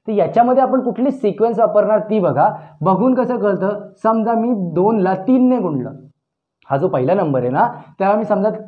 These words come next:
थ्रीने multiply केलं, तर आन्सर किती येईल, सिक्स,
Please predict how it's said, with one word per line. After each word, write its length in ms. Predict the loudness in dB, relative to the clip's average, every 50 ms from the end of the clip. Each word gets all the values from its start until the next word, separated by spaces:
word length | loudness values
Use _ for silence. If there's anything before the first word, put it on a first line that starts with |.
| -18 -20 _ _ _ _ _ _ _ _ _ _ _ -2
थ्रीने 260 | 0 0 2 2 0
multiply 480 | 0 -2 -2 -2 -2 -2 0 0 -2
केलं, 220 | 0 -2 -2 -4 -2
तर 100 | -2 -2
आन्सर 320 | 0 0 -2 -2 -4 -4
किती 200 | -4 -4 -2 -2
येईल, 120 | -2 -2 -4 -8 -16 -20 _ _
सिक्स, 320 | _ 0 0 0 0 -4